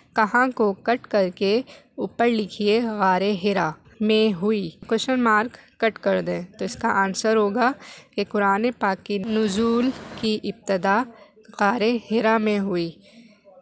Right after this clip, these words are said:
सवाल नंबर चार, सबसे पहले कौन सी सूरत की आयतें नाजिल हुईं? तो स्टूडेंट्स, इसका जवाब भी आपने इसी क्वेश्चन में लगाना है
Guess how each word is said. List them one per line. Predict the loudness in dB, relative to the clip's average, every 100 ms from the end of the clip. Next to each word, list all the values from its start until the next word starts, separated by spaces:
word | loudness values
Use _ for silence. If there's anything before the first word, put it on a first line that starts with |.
| -8
सवाल | -2 2 4 4
नंबर | 2 2 2 0
चार, | -2 -2 2 4 2 -4 -16 -4
सबसे | -2 0 0
पहले | 2 2 4 2 0
कौन | 0 2 2
सी | 0 0 0
सूरत | 0 2 2 2 0
की | -2 -2
आयतें | 2 2 4 0 2 2
नाजिल | 2 0 -2 -2 -2
हुईं? | 0 0 -2 -4 -12 -20 -20 -20 _ _ -4
तो |
स्टूडेंट्स, | -2 0 2 2 0 -8 _
इसका | 0 0 0 2
जवाब | 4 2 2
भी | 0 0
आपने | 0 -2 -2 0 0 -2
इसी | -4 -2 -4
क्वेश्चन | -2 -4 0 -2
में | 2 2
लगाना | 2 0 0 -2
है | -2 -2